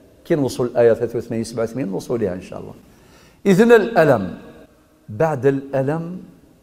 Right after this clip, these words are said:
يأتي الأمل. الأمل ذا السيرم.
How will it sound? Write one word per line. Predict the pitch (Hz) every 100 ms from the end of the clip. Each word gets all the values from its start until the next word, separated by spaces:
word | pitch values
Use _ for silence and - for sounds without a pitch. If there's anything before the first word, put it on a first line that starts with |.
| _ _ _ -
يأتي | 113 - - - 151 190 - - _ _ _ _ _ _ _ _ _ _ -
الأمل. | 139 - - 87 110 _ _ _ _ _ _ 208 185 - - _ _ _ _ _ 107
الأمل | 107 110 110 131 151 180 - - _ _ _ _ -
ذا | 107
السيرم. | 131 - 131 101 87